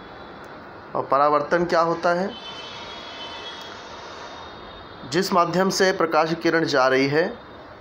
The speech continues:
परावर्तक पृष्ठभाग से टकराने के बाद फिर से उसी माध्यम में लौट आती है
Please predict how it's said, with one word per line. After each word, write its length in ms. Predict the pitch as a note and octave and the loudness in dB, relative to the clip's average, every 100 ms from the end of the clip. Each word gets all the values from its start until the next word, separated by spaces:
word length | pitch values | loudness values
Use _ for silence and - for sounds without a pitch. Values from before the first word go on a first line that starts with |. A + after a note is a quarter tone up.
| - - - - - - - - - - - - - - - - | -18 -18 -18 -18 -18 -18 -18 -18 -16 -14 -12 -12 -12 -14 -4 2
परावर्तक 560 | C#3+ D3 C#3+ - F3 | 4 6 2 0 -2
पृष्ठभाग 440 | F3 D#3+ D#3+ C#3+ D3+ | -2 0 2 2 2
से 140 | D#3+ | 0
टकराने 480 | D3 C3+ C#3 B2+ C#3+ | 0 0 0 2 2
के 140 | D3+ | 2
बाद 260 | C#3 C#3 D#3 | 4 4 4
फिर 280 | - - A3 | 2 2 2
से 140 | A3 | 4
उसी 240 | D#3+ - | 2 2
माध्यम 360 | C#3+ C3 B2 C#3 | 2 2 2 0
में 100 | C3+ | 4
लौट 300 | B2 B2 C3 | 4 4 4
आती 280 | B2 A#2 B2 | 2 2 0
है 240 | C3 D3+ | 0 -2